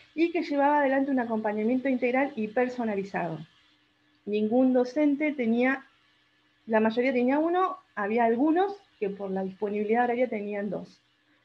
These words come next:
estudiantes a los cuales acompañar. Y luego, si surgía alguna pregunta específica en el plano de, de la, de alguna de las disciplinas o áreas a trabajar, porque la coformadora así lo solicitaba,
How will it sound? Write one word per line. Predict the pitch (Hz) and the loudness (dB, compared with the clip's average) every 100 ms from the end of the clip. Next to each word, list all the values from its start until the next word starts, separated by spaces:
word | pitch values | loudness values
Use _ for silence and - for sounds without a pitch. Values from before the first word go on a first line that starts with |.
| _ | _
estudiantes | 185 202 208 214 233 254 339 - | -8 -2 2 2 2 0 -4 -6
a | 214 | -8
los | 196 - | -8 0
cuales | 226 220 214 | 2 2 -2
acompañar. | 202 202 190 190 165 - - - - _ - | -6 -6 -4 -4 -4 -8 -18 -20 -20 _ -2
Y | 302 | 2
luego, | 359 294 220 | 4 4 2
si | 240 220 | -2 -6
surgía | 233 220 - 302 233 170 - - _ _ | -4 -6 -2 0 0 -2 -8 -20 _ _
alguna | - 220 240 294 311 | 0 2 2 2 0
pregunta | 269 269 285 285 | 2 2 2 0
específica | - - 247 254 277 240 214 190 | -4 -2 0 0 -2 -2 -4 -2
en | 190 | 0
el | 185 190 190 | 0 -2 -2
plano | 254 262 226 185 | 2 4 2 0
de, | 180 - | -2 -4
de | 180 175 | -6 -6
la, | 175 175 175 - _ _ _ | -8 -10 -14 -16 _ _ _
de | 196 185 | -4 0
alguna | 196 208 247 226 | 0 2 2 2
de | |
las | 214 214 | 2 -2
disciplinas | 196 202 233 240 185 190 | -4 -4 0 0 0 0
o | 202 | 2
áreas | 226 220 214 | 2 2 0
a | 196 | -2
trabajar, | 202 202 202 226 220 | -4 -6 0 0 0
porque | - - - 165 | -6 -20 -20 -18
la | 160 165 | -16 -14
coformadora | 160 - 175 180 190 220 | -14 -10 -8 -4 -2 -2
así | 220 214 | -2 -4
lo | 214 | -4
solicitaba, | 240 233 277 - 311 | -4 -6 -4 0 0